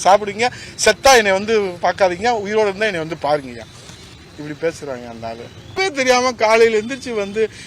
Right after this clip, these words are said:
இவன் பாட்டுல வாய்க்கு வந்ததை பேசுறான், நீங்களும் போடுறீங்க, அதெல்லாம் நீங்க கேள்வியா கேக்குறீங்க.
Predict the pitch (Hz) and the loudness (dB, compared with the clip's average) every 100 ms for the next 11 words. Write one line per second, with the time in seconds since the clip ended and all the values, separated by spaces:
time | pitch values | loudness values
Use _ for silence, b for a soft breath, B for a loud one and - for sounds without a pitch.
0 | B 208 196 214 240 214 185 196 190 185 | B 0 4 2 2 2 2 2 -2 -4
1 | 208 196 180 175 190 202 190 214 208 180 | -4 -2 -4 -4 -2 -4 -4 -6 -6 -8
2 | 180 190 180 170 175 196 B B B 185 | -6 -4 -4 -4 -2 -4 B B B 6
3 | 202 226 214 196 180 190 214 202 185 160 | 8 6 4 -4 -4 0 2 2 0 -2
4 | 156 151 156 160 | -8 -8 -8 -10